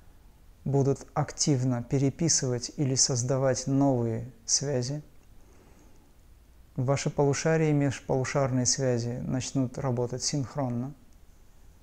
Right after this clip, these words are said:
Ваша система, где мозг, управляя всеми после себя принципами, которые выражают ваш телесный храм,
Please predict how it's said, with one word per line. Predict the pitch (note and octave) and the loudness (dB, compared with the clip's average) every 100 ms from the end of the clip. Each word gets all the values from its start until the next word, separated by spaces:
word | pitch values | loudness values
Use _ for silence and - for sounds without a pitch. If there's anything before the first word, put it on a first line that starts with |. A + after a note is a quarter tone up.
| - - - - - - - - - - - - - - - - - | -20 -20 -20 -20 -20 -20 -20 -20 -20 -20 -20 -20 -20 -20 -20 -20 -6
Ваша | C3 C#3+ - D#3+ | 0 2 4 4
система, | - D3+ - F3 D#3 B2 B2 - - - - - - - - - - - - - - - - - - - | 4 2 2 2 4 2 0 -8 -16 -20 -20 -20 -20 -20 -20 -20 -20 -20 -20 -20 -20 -20 -20 -20 -20 -8
где | C#3+ C3+ C3 D3 | 0 2 4 6
мозг, | D3 D#3 C3+ - - - | 6 4 2 -4 -8 -4
управляя | C3 C#3+ C3+ C#3 C3+ A#2+ A#2 B2 - | -2 2 2 4 4 4 0 -4 -10
всеми | - - - D#3+ C#3 A#2 - - - - - - - - - - - - - | -2 2 4 4 2 0 -2 -12 -20 -20 -20 -20 -20 -20 -20 -20 -20 -10 0
после | D3 - C3+ | 0 2 0
себя | - C#3 C3+ B2+ | 2 2 2 0
принципами, | - D3+ C#3+ - A#2+ B2 A#2 A#2 C3 - - - - - - - - - - - - - - - | 0 2 2 2 -2 -2 -2 -2 -8 -16 -20 -20 -20 -20 -20 -20 -20 -20 -20 -20 -20 -20 -20 -6
которые | C#3 C#3+ C#3 C3+ | -2 2 4 6
выражают | D3 D3 D3 C#3+ C3 | 6 6 4 2 2
ваш | B2 B2+ - | 0 -4 -2
телесный | C3+ B2+ B2 C3+ | 0 2 2 -2
храм, | A#2+ D3 B2+ A#2+ C3+ | -4 -2 -2 -2 -6